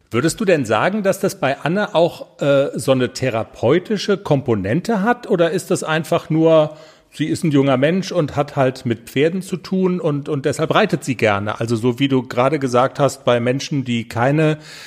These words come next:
die, die kein Handicap haben, gibt's die unterschiedlichsten Interessen. So ist das halt bei Menschen mit Down-Syndrom auch. Oder würdest du sagen, dass ihr das auch irgendwie in einem therapeutischen Sinne in irgendeiner Form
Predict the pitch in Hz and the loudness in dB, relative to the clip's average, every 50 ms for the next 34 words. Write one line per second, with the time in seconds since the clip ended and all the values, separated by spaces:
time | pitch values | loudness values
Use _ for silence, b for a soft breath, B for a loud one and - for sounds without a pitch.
0 | B B B B - 156 156 - 147 - - 127 139 156 160 147 175 175 156 170 | B B B B -6 -6 -4 -4 -6 -4 0 0 2 2 2 0 0 0 -2 -4
1 | 160 - 151 - - - 135 160 156 156 170 165 151 151 151 - - - 160 - | -4 -2 -2 -2 -2 -2 0 0 2 2 0 0 -2 -4 -6 -6 -8 -8 -6 0
2 | - 190 202 196 180 156 - 180 170 - - 170 147 - - - 156 - - 139 | 2 2 2 2 0 -2 -2 -4 -4 -2 -4 -4 -4 -4 -6 -6 -4 -4 -4 -2
3 | - 127 113 - 123 143 - - 190 185 180 185 B B B B B B _ _ | -2 -2 0 2 0 0 2 0 0 0 0 -4 B B B B B B _ _
4 | 285 180 123 104 143 165 190 - - - 165 - - 160 156 151 151 - 143 139 | -6 -6 0 2 2 2 2 0 0 -2 -2 0 2 2 0 2 2 2 4 4
5 | 135 135 135 143 151 - 156 135 135 143 139 - 160 143 131 135 139 135 147 160 | 4 4 2 2 -2 -4 -4 -2 -2 -2 0 0 0 0 2 2 2 2 2 2
6 | 147 151 143 139 123 117 123 120 123 - 127 131 190 233 196 - B B B B | 0 -2 -2 -2 -2 -2 -2 -2 -2 -2 0 2 2 2 2 -4 B B B B
7 | B B 160 143 151 151 160 196 196 190 196 - 180 156 170 165 175 180 180 180 | B B 2 4 4 6 6 6 4 4 0 -2 0 2 4 4 4 2 2 0
8 | 180 156 - 180 156 165 147 - - 143 147 156 147 - 190 165 147 151 143 147 | -2 0 0 0 -2 -2 -2 -4 -2 -2 -2 -2 -2 -2 -4 -2 -2 -2 -4 -4
9 | 151 147 143 135 143 143 139 135 131 120 - 135 131 131 117 - - 135 165 185 | -2 -2 -2 -2 -2 -4 -4 -4 -6 -4 -6 -2 -2 -2 -2 2 4 4 4 4
10 | - - 165 - 156 131 110 117 151 180 196 202 196 156 135 151 165 160 156 156 | 2 -2 -2 0 0 0 2 2 2 2 2 -2 -2 -2 -4 -2 0 0 0 0
11 | 165 151 143 131 - - 139 135 143 139 143 143 143 156 151 | 0 0 -2 -2 0 2 4 4 4 4 2 -2 -6 -8 -10